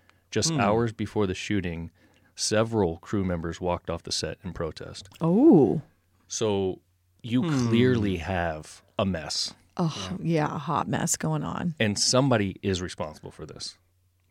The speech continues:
Speaker 2: Yeah. So, uh,
Speaker 3: Goes back to the boss.
Speaker 2: Yeah.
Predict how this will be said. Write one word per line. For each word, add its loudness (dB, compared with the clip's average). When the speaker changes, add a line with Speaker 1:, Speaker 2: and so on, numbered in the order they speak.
Speaker 2:
Yeah. -4
So, -2
uh, -2
Speaker 3:
Goes -2
back 0
to -10
the -8
boss. -2
Speaker 2:
Yeah. -6